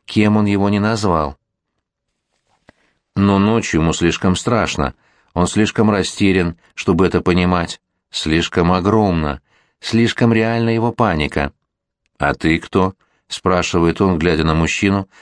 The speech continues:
который его обнимает, который описывает какого-то совсем незнакомого человека,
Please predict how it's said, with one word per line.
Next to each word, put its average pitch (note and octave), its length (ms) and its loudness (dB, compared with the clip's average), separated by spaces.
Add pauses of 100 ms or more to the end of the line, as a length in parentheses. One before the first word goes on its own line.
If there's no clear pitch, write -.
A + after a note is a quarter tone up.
(140)
который G2 340 2
его F#2 160 2
обнимает, F2+ 720 -2 (420)
который C#3 320 0
описывает D3+ 420 -2
какого-то C3 400 0
совсем C3 420 -2
незнакомого B2 720 0
человека, F#2+ 720 -2